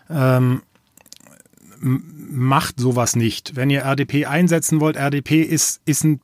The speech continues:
prima Protokoll, äh, für Remote Access, gar keine Frage. Kann man intern im Netz hervorragend verwenden, ähm, kann man auch von extern verwenden, aber dann bitte, bitte nur über einen V-P-N-Tunnel.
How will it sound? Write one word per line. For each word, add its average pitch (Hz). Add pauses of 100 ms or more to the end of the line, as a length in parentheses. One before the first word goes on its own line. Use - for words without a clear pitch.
prima 185 (120)
Protokoll, 160 (360)
äh, 143
für 156
Remote 143
Access, - (160)
gar 143
keine 143
Frage. 127 (440)
Kann 139
man 139 (180)
intern 180
im 135
Netz -
hervorragend 135
verwenden, 120 (140)
ähm, 135
kann 165
man 175
auch 170
von 170
extern 175
verwenden, 120
aber 139
dann 135
bitte, 147
bitte 127
nur 139
über 127 (140)
einen 127
V-P-N-Tunnel. 117